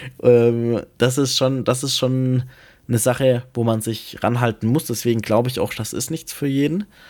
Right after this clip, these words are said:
definitiv. Aber wie gesagt, für mich hat das so viele Vorteile,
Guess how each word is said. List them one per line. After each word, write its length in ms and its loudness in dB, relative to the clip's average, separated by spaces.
definitiv. 720 -2
Aber 240 2
wie 100 0
gesagt, 320 -2
für 100 -6
mich 200 0
hat 80 0
das 260 -2
so 260 0
viele 640 -2
Vorteile, 960 0